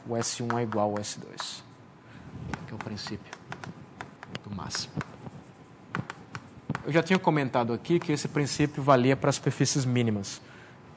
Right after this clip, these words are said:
que é o caso em que o H é zero. Você tem duas superfícies mínimas, uma do lado da outra, então elas têm que ser iguais. Tá?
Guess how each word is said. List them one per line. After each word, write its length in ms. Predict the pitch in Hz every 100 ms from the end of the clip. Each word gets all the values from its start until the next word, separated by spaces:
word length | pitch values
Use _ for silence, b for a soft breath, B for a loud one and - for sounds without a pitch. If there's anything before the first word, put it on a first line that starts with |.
| -
que 60 | -
é 40 |
o 40 | 113
caso 240 | 123 127
em 60 | 127
que 60 |
o 60 | 135
H 220 | 123 127
é 60 | 127
zero. 340 | 113 110 98 101 -
Você 140 | - 117
tem 140 | 123
duas 200 | 120 156
superfícies 520 | - 147 - 139 131
mínimas, 560 | 120 117 110 95 - - B B B - -
uma 180 | 147 165
do 120 | 156
lado 200 | 131 127
da 120 | 117
outra, 440 | 110 117 - 156 156 - - - - - - - - - - - -
então 240 | - 131 131
elas 140 | 127
têm 140 | 139
que 40 | 131
ser 120 | 139
iguais. 500 | 131 104 - - - - - - - - - - -
Tá? 80 | -